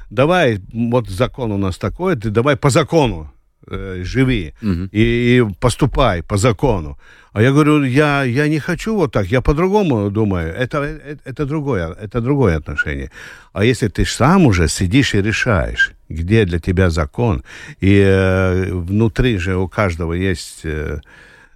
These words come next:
Speaker 1: э, эта совесть, э, которая никогда не врет. Никогда.
Speaker 2: Да, ну, как вы уже сказали,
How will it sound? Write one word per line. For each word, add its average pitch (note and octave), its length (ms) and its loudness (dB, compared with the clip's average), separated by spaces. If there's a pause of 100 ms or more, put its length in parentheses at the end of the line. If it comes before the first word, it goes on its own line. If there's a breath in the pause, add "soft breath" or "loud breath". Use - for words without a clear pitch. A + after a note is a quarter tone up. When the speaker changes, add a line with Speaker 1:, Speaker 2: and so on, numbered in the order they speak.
Speaker 1:
э, D#2 420 2 (180)
эта E2+ 220 -2
совесть, A2+ 720 -2
э, D#2 140 4
которая E2 560 4
никогда E2 400 2
не D#2 120 4
врет. G2+ 480 0 (720)
Никогда. D#2 720 0 (600 loud breath)
Speaker 2:
Да, A#2+ 160 4
ну, E2+ 120 0
как G#2+ 220 0
вы A2+ 60 2
уже G#2 120 0
сказали, C#3+ 520 2